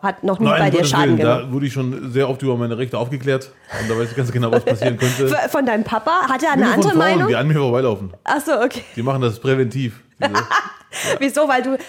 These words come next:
Speaker 1: weil du nicht aus-, wie Hans, aussiehst wie Hans Müller? Oder warum?
Speaker 2: Ich weiß es nicht. Vielleicht liegt's an der Jacke. Ich bin der Einzige, der so solche Jacken noch trägt.
Speaker 1: Ja, sieht nicht,
Speaker 2: Das
Speaker 1: nicht
Speaker 2: guckt gerade
Speaker 1: schlimm
Speaker 2: ein bisschen
Speaker 1: aus.
Speaker 2: komisch. Oh ja,
Speaker 1: Ja.
Speaker 2: natürlich. Das ist, ja,
Speaker 1: <laughs>
Speaker 2: das würdest du wahrscheinlich, wenn du abends mir über den Weg läufst, anders sehen. Weil die wirkt im Abend noch gefährlicher.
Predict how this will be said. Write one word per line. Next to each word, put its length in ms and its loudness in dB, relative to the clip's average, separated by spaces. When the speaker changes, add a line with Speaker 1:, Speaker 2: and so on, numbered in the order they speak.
Speaker 1:
weil 120 2
du 80 4
nicht 240 0
aus-, 240 0
wie 140 -2
Hans, 240 -4
aussiehst 420 -4
wie 120 -4
Hans 220 -4
Müller? 340 -2
Oder 240 4
warum? 120 4
Speaker 2:
Ich 80 2
weiß 180 2
es 100 2
nicht. 280 0
Vielleicht 200 2
liegt's 160 -2
an 60 0
der 80 0
Jacke. 340 0
Ich 80 -16
bin 80 -8
der 100 0
Einzige, 260 -2
der 100 2
so 80 -2
solche 220 0
Jacken 180 0
noch 140 0
trägt. 320 0
Speaker 1:
Ja, 220 0
sieht 200 -18
nicht, 160 -2
Speaker 2:
Das 80 -4
Speaker 1:
nicht 160 0
Speaker 2:
guckt 20 -4
gerade 140 4
Speaker 1:
schlimm 60 4
Speaker 2:
ein 100 2
bisschen 140 2
Speaker 1:
aus. 0 -
Speaker 2:
komisch. 300 0
Oh 60 2
ja, 40 4
Speaker 1:
Ja. 260 2
Speaker 2:
natürlich. 240 -2
Das 180 -2
ist, 280 -6
ja, 80 -2
Speaker 1:
<laughs> 60 -4
Speaker 2:
das 40 -6
würdest 240 -6
du 100 -4
wahrscheinlich, 400 -4
wenn 100 2
du 80 2
abends 480 0
mir 120 0
über 120 2
den 40 0
Weg 120 0
läufst, 220 0
anders 240 0
sehen. 160 0
Weil 120 2
die 100 2
wirkt 180 0
im 80 0
Abend 240 2
noch 140 2
gefährlicher. 420 0